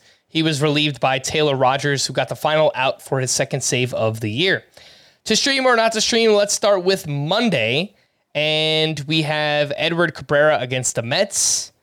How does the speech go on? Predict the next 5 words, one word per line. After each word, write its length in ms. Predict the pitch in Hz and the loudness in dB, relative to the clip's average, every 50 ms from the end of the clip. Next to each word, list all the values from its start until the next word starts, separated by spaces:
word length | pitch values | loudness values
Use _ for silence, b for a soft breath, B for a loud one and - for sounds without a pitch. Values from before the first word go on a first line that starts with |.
| _ _ _ | _ _ _
Mike 180 | - 139 147 - | -6 -4 -4 -2
Clevinger 540 | - 165 160 156 151 147 127 - 151 147 - | -2 0 0 2 0 0 0 0 0 0 0
at 240 | - 131 131 - | 0 -4 -4 -4
the 140 | - 131 113 | -8 -8 -8
Nationals, 1400 | 113 113 113 117 123 131 147 160 180 175 - - - 190 185 185 185 185 190 202 247 294 - - - - - | -6 -8 -6 -4 -4 -2 -2 -2 -2 -2 -2 -2 0 2 2 4 4 4 4 2 2 0 -2 -4 -4 -6 -8